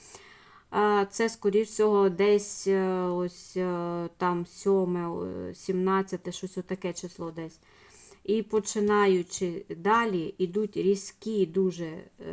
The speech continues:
заяви, зміни. Е, вони будуть дуже тяжкими. Але, скоріш всього, з поверненням, з поверненням наших територій.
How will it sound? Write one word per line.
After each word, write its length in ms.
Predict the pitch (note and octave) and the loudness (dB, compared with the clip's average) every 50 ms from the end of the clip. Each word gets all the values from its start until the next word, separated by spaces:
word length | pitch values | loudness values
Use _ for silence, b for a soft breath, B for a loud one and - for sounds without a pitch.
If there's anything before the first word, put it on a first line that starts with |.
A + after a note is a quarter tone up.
| F3 E3+ E3 | -10 -10 -10
заяви, 600 | F3 E3+ F3+ F#3 F3+ G3 G#3 G3+ F#3+ E3+ E3+ E3+ | -6 -2 0 2 4 6 6 6 6 4 0 -8
зміни. 560 | E3 F3 F3 F#3 G3+ G#3 G3 F3 E3 E3 D#3 D#3 b b b b b b b b b b b b - | -6 -2 0 2 4 4 2 2 0 -4 -8 -10 b b b b b b b b b b b b -4
Е, 300 | - F#3+ F#3+ F#3 F#3 F3+ D#3+ | -2 0 2 2 0 -2 0
вони 320 | F3 F#3+ G3 G#3 G#3+ A3 G#3 | 2 2 4 4 2 2 0
будуть 380 | F#3+ G3+ G3+ F#3+ G3+ F#3+ F3 | 0 0 2 2 2 2 2
дуже 260 | F#3 A3 G#3+ G#3 A3 | 0 -2 0 0 0
тяжкими. 640 | G#3 - G#3 G#3 G3+ - - - G3+ F#3 F3 E3 D#3+ D#3 E3 F#3 G3 _ b b b b b b b b | 0 0 -2 -4 -4 -6 -6 -2 -2 -2 -2 -2 -10 -14 -16 -20 -20 _ b b b b b b b b
Але, 320 | F#3+ G3+ G#3 A3 A3+ G#3+ | 2 2 2 2 0 -2
скоріш 420 | A3 - - G#3+ G#3 G3 G3+ G3 | -4 -4 0 0 2 2 2 0
всього, 480 | G3 - - A#3 A#3+ A#3+ A3+ G#3 F#3+ F#3 | 0 -4 -4 -2 0 0 0 0 -2 -2
з 120 | - - | -4 -10
поверненням, 1200 | - - G#3+ G#3+ F#3+ F3+ G3+ G3+ G#3+ A#3 A#3+ A3+ A3 G#3 G3+ F#3+ F#3 F3+ F3+ F3+ F3 E3+ D#3+ E3+ - _ _ _ _ _ _ - | -4 0 0 2 2 2 2 4 4 2 2 0 0 0 0 0 -2 -2 -4 -4 -4 -6 -8 -10 -16 _ _ _ _ _ _ -20
з 80 | - | -20
поверненням 1040 | - - G3+ G3 F#3 F#3+ G3+ G3 G3 G3 F#3+ F#3 F3+ F3 E3+ E3+ E3 E3 D#3 D#3 E3 | -8 -2 -2 0 0 2 2 2 2 2 0 -2 -6 -6 -6 -8 -8 -10 -10 -8 -6
наших 360 | F3 F3+ F#3 G3+ G3 - G3 G3 | -2 -2 -2 -2 -4 -8 -10 -8
територій. 640 | - G3+ F#3 F3 F3+ - - E3+ D#3+ E3 F3 | -8 -8 -8 -8 -8 -12 -12 -12 -12 -12 -16